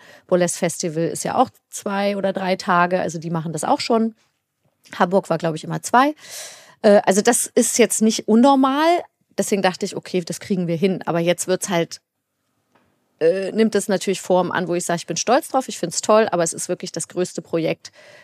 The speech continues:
was ich je angefasst habe. So,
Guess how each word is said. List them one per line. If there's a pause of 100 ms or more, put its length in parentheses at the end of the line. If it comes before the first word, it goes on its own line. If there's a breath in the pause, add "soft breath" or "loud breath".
was
ich
je (200)
angefasst
habe. (480)
So,